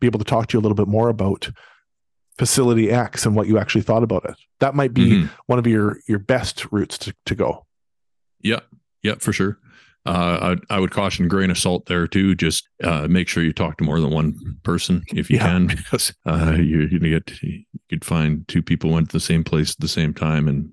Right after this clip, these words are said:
Speaker 2: one will hate it and the other it saved their life. So
Speaker 1: Yeah, of course.
Speaker 2: Yeah.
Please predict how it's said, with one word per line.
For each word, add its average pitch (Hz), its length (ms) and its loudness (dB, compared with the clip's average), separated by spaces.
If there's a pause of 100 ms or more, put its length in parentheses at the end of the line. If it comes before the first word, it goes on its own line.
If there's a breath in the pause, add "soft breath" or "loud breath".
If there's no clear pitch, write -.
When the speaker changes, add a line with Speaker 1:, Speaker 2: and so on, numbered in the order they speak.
(160)
Speaker 2:
one 80 220 0
will 73 280 -4 (140)
hate 90 180 0
it 85 220 0
and 76 80 -4
the 78 80 0
other 73 220 0
it - 100 -6
saved 76 240 -2
their 73 100 0
life. 71 380 0
So 76 260 -8 (160)
Speaker 1:
Yeah, 107 200 0 (120)
of - 80 -16
course. - 320 -2 (760)
Speaker 2:
Yeah. 69 220 2